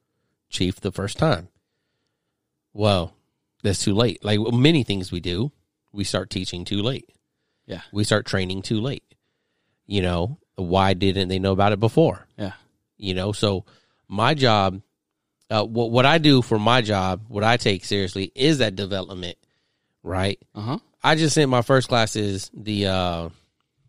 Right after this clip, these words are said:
Speaker 1: what was sixteen fifty, whatever it is, uh, or fifty, sixty fifty, whatever. I'm not great with instructions.
Speaker 2: I get you.
Speaker 1: But the fucking, "Hey, uh, from admin,
Speaker 2: Uh-huh.
Speaker 1: this is how we're doing E four and below evals.
Speaker 2: Right on.
Speaker 1: Here's the guidance."
Speaker 2: Yeah.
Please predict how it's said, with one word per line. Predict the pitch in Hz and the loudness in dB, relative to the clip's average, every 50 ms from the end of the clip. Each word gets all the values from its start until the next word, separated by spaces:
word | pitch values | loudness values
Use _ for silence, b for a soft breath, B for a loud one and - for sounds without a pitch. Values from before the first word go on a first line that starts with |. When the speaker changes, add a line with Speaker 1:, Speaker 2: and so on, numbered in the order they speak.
| _ _ _ _ _ - | _ _ _ _ _ -14
Speaker 1:
what | - 117 107 | -12 -12 -10
was | 113 120 95 - | -8 -8 -6 -2
sixteen | - 127 113 - 117 113 107 | -2 -2 0 0 -2 -2 0
fifty, | - 113 107 107 107 104 104 104 101 101 | 0 0 0 0 -2 -4 -4 -4 -4 -6
whatever | 98 95 104 104 104 101 95 98 | -4 -4 0 0 0 0 0 0
it | 95 | 0
is, | 101 98 98 98 95 92 95 98 - - - - - _ - - | 0 0 0 0 -2 -2 -4 -8 -12 -14 -16 -20 -20 _ -8 -6
uh, | 98 98 95 95 92 90 | -2 -2 0 0 0 -2
or | 90 90 87 | -2 -4 -4
fifty, | - - - 120 104 - - 120 | -4 -2 0 0 0 -2 -6 -10
sixty | 120 - - - 113 - 113 107 | -10 -6 -4 -4 -4 -2 -4 -4
fifty, | - - 104 98 101 101 | -2 -2 -2 0 0 0
whatever. | 104 123 127 120 107 98 104 101 | 2 4 4 4 4 2 0 0
I'm | 135 131 127 113 | 0 0 2 2
not | 107 101 | 0 0
great | 104 98 98 95 | -2 -4 -4 -4
with | 95 95 | -4 -6
instructions. | 95 98 - - 98 92 90 90 90 - - | -6 -6 -4 -4 -4 -2 -4 -8 -10 -10 -10
Speaker 2:
I | 143 160 165 | -10 -10 -10
get | 156 120 - - | -10 -12 -8 -2
you. | - | 2
Speaker 1:
But | 156 165 | 2 4
the | 147 151 | 4 4
fucking, | - 170 156 - - 143 127 110 - B B B B B B | 4 4 2 4 4 4 4 2 -2 B B B B B B
"Hey, | 170 175 151 117 101 _ _ _ _ _ - - | 6 6 6 6 2 _ _ _ _ _ -2 2
uh, | 131 127 123 120 | 2 4 2 2
from | 113 - 139 131 123 | 2 2 2 2 4
admin, | 120 127 131 139 143 147 156 160 170 165 | 4 2 2 2 4 2 2 2 2 0
Speaker 2:
Uh-huh. | - 113 117 156 | -4 -2 0 4
Speaker 1:
this | 151 147 - - | 4 4 6 6
is | 147 | 6
how | 131 139 143 | 6 8 8
we're | 135 135 | 6 6
doing | 127 143 139 135 110 | 6 6 4 4 4
E | 131 127 | 2 2
four | 127 - 147 139 | 4 6 6 6
and | 131 120 | 6 6
below | 123 123 127 123 | 6 6 6 4
evals. | 117 120 123 127 139 139 143 151 170 - 135 | 4 2 4 4 4 4 4 4 2 0 -4
Speaker 2:
Right | 135 135 | -6 -6
on. | 123 107 104 | -8 -8 -6
Speaker 1:
Here's | - - - 165 160 151 135 123 | -2 4 6 8 8 8 6 4
the | 139 135 | 0 0
guidance." | 107 123 117 139 151 160 190 226 - - - - | 2 2 2 2 2 0 -2 -4 -4 -8 -8 -2
Speaker 2:
Yeah. | 143 156 143 | 0 0 0